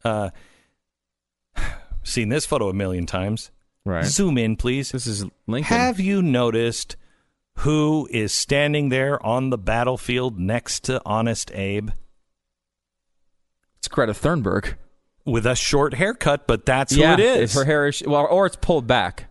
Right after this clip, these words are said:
Speaker 1: Well, could be pulled
Speaker 2: Mm-hmm.
Speaker 1: back, but
Speaker 2: Huh.
Speaker 1: yeah, so she was there with Honest Abe, probably counseling him.
Speaker 2: I mean, could it be just a, a relative, like a, a past?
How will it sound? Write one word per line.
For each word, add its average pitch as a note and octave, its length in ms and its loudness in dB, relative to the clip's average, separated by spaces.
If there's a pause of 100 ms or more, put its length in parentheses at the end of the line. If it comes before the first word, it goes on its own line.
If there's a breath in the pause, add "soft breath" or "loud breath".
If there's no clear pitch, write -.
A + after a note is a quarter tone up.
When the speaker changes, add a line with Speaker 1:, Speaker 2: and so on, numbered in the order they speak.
(600)
Speaker 1:
Well, D#3+ 240 4
could D#3+ 300 2
be D#3+ 160 2
pulled B2 280 4
Speaker 2:
Mm-hmm. G#2+ 60 -4
Speaker 1:
back, A2+ 360 0
but A2 340 0 (400)
Speaker 2:
Huh. - 480 -4 (340)
Speaker 1:
yeah, B2+ 300 2
so C3+ 220 0
she - 200 2
was C4 200 2
there F3+ 180 4
with D3 100 4
Honest D#3+ 420 0
Abe, B2 300 0 (420 soft breath)
probably A3+ 580 4
counseling D#3+ 760 2
him. F#2 380 -4 (100)
Speaker 2:
I F3+ 60 0
mean, F3 200 -4 (320)
could G3 140 0
it F3 80 -2
be G3 100 0
just F3 220 -2
a, B2 380 0
a B2 40 2
relative, C3+ 760 2
like G#2 180 -2
a, F#2+ 60 2
a F2+ 380 -2
past? - 640 -2